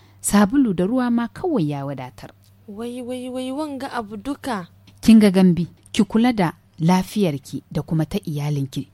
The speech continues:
Speaker 1: kuma ki san da cewa lafiya jari ce.
Speaker 2: Shikenan. To, zan gani in zan iyawa gaskiya. Wallahi ni na gaji.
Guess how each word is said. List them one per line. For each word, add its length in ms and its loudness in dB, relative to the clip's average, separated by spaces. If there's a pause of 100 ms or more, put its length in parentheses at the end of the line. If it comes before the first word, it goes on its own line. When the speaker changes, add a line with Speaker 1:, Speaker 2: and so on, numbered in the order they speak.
(260)
Speaker 1:
kuma 200 2
ki 140 -6
san 260 4
da 100 2
cewa 440 0 (300)
lafiya 440 0
jari 400 -2
ce. 260 -8 (260)
Speaker 2:
Shikenan. 640 -8 (400)
To, 220 -8 (200)
zan 220 -6
gani 300 -2
in 100 -2
zan 160 -6
iyawa 480 -8
gaskiya. 520 -12 (380)
Wallahi 400 -4
ni 200 -4
na 180 -6
gaji. 360 -14